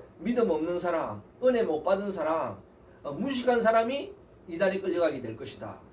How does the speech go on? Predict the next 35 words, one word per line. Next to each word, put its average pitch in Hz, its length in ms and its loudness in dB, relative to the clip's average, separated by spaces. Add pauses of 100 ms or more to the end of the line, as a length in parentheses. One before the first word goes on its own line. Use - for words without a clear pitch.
(120)
잘못된 196 560 2
복음에 180 500 -2 (100)
심취하게 175 460 4
될 139 140 -8
것이다. - 540 -6
그렇게 202 180 -10
생각하는데, 156 800 -2 (180)
어, - 80 -4
실제는 247 380 0
그렇지 214 240 0
않습니다. - 680 -4 (200)
예. 123 100 -10 (480)
은혜 254 220 4
받은 240 320 4
사람도 233 580 6 (140)
될 190 140 2
수 156 140 -10
있고, - 300 -14 (320)
어, 107 140 -14 (400)
오히려 262 500 4 (160)
열심히 285 380 -2
있는 254 140 -2
사람이 240 260 0
더 151 100 -8
잘 220 180 0
끌려가는 247 320 -2
수도 160 180 -8
있거든요. 120 400 -10
어, - 680 -20 (240)
이런 277 240 0
참 233 160 4
안타까운 196 540 2
모습을 147 380 -4
보게 127 260 -8
되죠. 107 140 -12